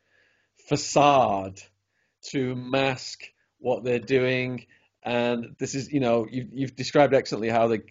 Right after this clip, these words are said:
they're getting the girls in, promise them that they can get jobs as models,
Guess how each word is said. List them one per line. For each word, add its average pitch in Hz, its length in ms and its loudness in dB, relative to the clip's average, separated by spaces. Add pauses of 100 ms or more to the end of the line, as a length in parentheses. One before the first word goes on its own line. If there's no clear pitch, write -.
they're 120 80 -4
getting 110 300 -2
the 107 60 -2
girls 110 360 2
in, 110 220 -2 (120)
promise 123 300 -2
them 120 140 -4
that 101 100 -10
they 117 80 2
can 120 160 -6
get 104 220 -2
jobs 110 240 0
as 104 100 -8
models, 107 720 0